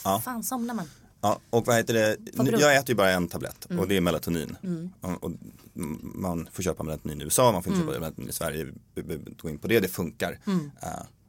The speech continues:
Speaker 1: dessutom så tror jag att man lever längre om man äter melatonin.
Speaker 2: Gustav är alltså en väldigt nyttig människa, som han har så här en, en dagsdos av alla hans, eh,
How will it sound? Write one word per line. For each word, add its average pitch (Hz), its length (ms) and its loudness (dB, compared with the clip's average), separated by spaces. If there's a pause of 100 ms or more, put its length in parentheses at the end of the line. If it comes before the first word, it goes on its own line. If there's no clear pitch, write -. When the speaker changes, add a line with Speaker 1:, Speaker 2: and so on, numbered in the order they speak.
(260)
Speaker 1:
dessutom 85 480 -6
så - 320 -8 (140)
tror 80 240 -4
jag 71 100 -6
att - 80 -12
man 76 220 -8
lever 80 260 -6
längre 62 240 -8
om 64 60 -10
man 73 100 -8
äter - 120 -12
melatonin. - 360 -12
Speaker 2:
Gustav 202 300 -2
är 190 40 -2
alltså 180 200 -6
en 160 380 -8
väldigt 160 400 -2
nyttig 147 560 -10
människa, 147 260 -12
som 160 100 -12
han 170 180 -4
har 175 100 -2
så 160 140 -6
här 151 180 -6
en, 170 240 -6
en 165 400 -10
dagsdos 156 760 -4
av 147 260 -6
alla 147 240 -6
hans, 143 540 -8
eh, 170 200 -12